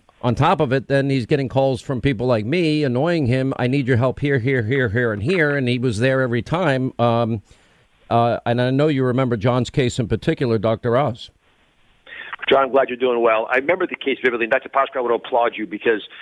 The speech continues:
Speaker 2: uh, you went out and studied the scenario. This is back in March, everybody. I mean, it's a different world. We, we just didn't know what we were dealing with and, uh, desperately trying to find solutions in, in, in any place you could get 'em. And doing our homework, and Doctor Pasco and I and a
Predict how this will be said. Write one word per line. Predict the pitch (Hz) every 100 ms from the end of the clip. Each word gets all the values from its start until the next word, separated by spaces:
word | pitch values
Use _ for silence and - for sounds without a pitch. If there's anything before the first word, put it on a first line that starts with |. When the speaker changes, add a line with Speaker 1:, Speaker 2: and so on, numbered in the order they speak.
| - - -
Speaker 2:
uh, | 110 101
you | 107 156
went | 170 151
out | 131 127
and | -
studied | - 135 135 143 - _ _ _
the | 120 120 113 -
scenario. | 123 123 117 110 104
This | 104 107 -
is | 165
back | 143 131
in | 110 104
March, | 110 104 -
everybody. | - - 82 90
I |
mean, | 117
it's | 131 -
a |
different | 104 151 101 98
world. | 117 104 76 -
We, | 131 127
we | 135
just | 123 165 -
didn't | 156 131
know | 120
what | 120 113 107
we | 104
were | 98
dealing | 110 110 104 87
with | 85 - -
and, | 104 104 98 - - - -
uh, | 104
desperately | 156 131 143 120
trying | - 120
to | 113
find | 120 110 104
solutions | 104 107 - 98 95 - - - -
in, | 113 113 123
in, | 131 131
in | 127
any | 135 143
place | 123 107
you | 107
could | - 92
get | 147
'em. | 147 -
And | 110 110 107 - - _ _ 123
doing | 117 147 151 151 139 -
our | 123
homework, | 123 123 104 107
and | 113 110 -
Doctor | 113 -
Pasco | 120 110 117
and | 104
I | 110
and | 107
a | 92